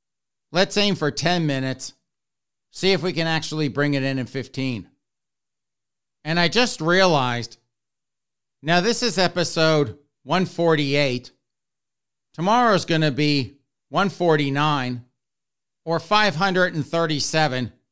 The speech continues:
if you use woke math. But our hundred and fiftieth podcast,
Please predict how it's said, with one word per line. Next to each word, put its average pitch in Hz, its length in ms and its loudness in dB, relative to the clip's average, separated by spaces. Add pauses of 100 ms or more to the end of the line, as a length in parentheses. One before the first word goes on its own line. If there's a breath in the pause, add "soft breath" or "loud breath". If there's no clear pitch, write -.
(240)
if 139 200 -6
you 139 60 -6
use 147 320 -2
woke 147 300 0
math. 135 480 -4 (1040)
But 156 120 -2
our 180 140 4
hundred 220 340 4
and 170 120 -6
fiftieth 151 480 -4
podcast, 139 760 -2